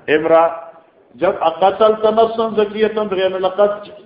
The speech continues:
جئت شيئا نکرا، یہ نکرا امرن سے اشد ہے۔ پہلے اعتراض امرن ہے نا،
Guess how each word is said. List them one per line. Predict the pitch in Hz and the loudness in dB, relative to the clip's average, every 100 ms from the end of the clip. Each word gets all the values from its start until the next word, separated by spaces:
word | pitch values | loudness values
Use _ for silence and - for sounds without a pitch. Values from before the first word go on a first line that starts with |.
| - | -8
جئت | 180 170 170 160 165 | -6 -6 -6 -6 -2
شيئا | 170 170 185 190 208 - - - - - - | 0 2 0 -2 -8 -12 -20 -20 -20 -20 -16
نکرا، | 110 180 - 165 160 165 165 165 143 | -10 -8 -6 -4 0 2 4 2 0
یہ | 151 | -4
نکرا | 143 190 208 175 180 185 180 - - | -4 -6 -6 -2 0 0 -2 -8 -12
امرن | 175 165 170 170 | -10 -8 -8 -8
سے | 170 - | -10 -8
اشد | 143 - 127 117 110 | -10 -8 -8 -8 -14
ہے۔ | 110 104 95 - - _ _ _ _ _ _ _ _ _ _ _ | -16 -18 -20 -20 -20 _ _ _ _ _ _ _ _ _ _ _
پہلے | 131 156 | -2 0
اعتراض | 165 165 165 165 - | -2 0 0 0 -2
امرن | 156 175 254 | -6 -2 -2
ہے | 202 160 | -2 -6
نا، | 113 | -8